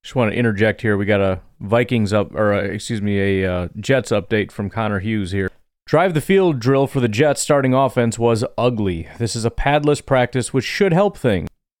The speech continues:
Aaron Rodgers dirted ball, Carter run, but holding call." I promise you this isn't a Doctor Seuss rhyme. "Incomplete to Wilson, but D P I and Gardner. False start. Hall run for no gain. Illegal formation. Rodgers Conklin for no gain. Then a would-be punt.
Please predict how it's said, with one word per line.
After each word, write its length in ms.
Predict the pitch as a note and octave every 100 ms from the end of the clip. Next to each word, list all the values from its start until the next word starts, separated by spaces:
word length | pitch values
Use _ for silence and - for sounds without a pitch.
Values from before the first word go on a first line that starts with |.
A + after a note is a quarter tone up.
| _ _ _ _ -
Aaron 220 | D#3+ F3+
Rodgers 420 | E3 E3 B2 G#2
dirted 440 | F#2+ A#2+ C3 B2+ A2+
ball, 340 | B2 G#2+ F2
Carter 400 | - D3 E3 D3
run, 380 | A2+ G#2 F2+ F2
but 160 | B2 G#2+
holding 360 | D#3+ D#3 A2
call." 400 | F#2+ A2 F#2+ E2 - _ _ _ _
I 80 | -
promise 360 | B2 A2+ F#2+
you 80 | A2
this 180 | F#2+ -
isn't 180 | G2+ G2+
a 60 |
Doctor 320 | F#2 G#2 - G2
Seuss 340 | - A2+ F#2
rhyme. 280 | F#2+ F2+ F2+ _ _ _ _
"Incomplete 540 | - D#3 E3 C#3 E3 D3
to 80 |
Wilson, 460 | C3+ C#3 C#3+ B2 G#2+
but 140 | G#2
D 140 | B2 B2+
P 200 | - C3
I 140 | A#2+
and 180 | A2+ A2
Gardner. 420 | A#2 A2+ G2+ E2
False 300 | - A#2 A2+
start. 400 | - D#3+ C#3+ - -
Hall 260 | - F3 F3
run 240 | A#2 G2
for 140 | -
no 180 | G#2 F#2+
gain. 280 | F2+ F#2+ A2+
Illegal 360 | G#2+ B2 D3+ C#3
formation. 680 | - A#2+ G2+ G2 A2+ A2 G#2+
Rodgers 420 | G#2 B2+ C3 -
Conklin 420 | C3+ B2+ A#2 A2
for 140 | -
no 180 | G#2 A2
gain. 440 | G#2+ G2+ F#2+ G2 A2+
Then 220 | G2 A2
a 40 | G2
would-be 340 | G2+ E2+ G2+
punt. 360 | - B2 G2